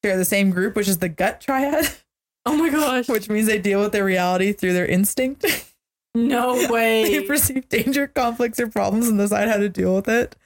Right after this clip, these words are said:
Speaker 2: Oh my
Speaker 1: Most of the
Speaker 2: gosh.
Speaker 1: time they find a great balance between action and reaction because of their clever mind that's always a step ahead.
Speaker 2: Mm-hmm.
Speaker 1: Um, like bears, they often withdraw themselves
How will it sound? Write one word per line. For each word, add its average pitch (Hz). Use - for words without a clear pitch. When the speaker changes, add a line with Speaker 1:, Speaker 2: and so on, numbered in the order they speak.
Speaker 2:
Oh 233
my 226
Speaker 1:
Most 220
of 208
the -
Speaker 2:
gosh. 226
Speaker 1:
time 220
they 214
find 202
a 196
great 190
balance 185
between 180
action 170
and 175
reaction 170
because 175
of 170
their 175
clever 170
mind 175
that's 175
always 185
a 175
step 175
ahead. 233
Speaker 2:
Mm-hmm. 220
Speaker 1:
Um, 175
like 175
bears, 175
they 165
often 175
withdraw 180
themselves 170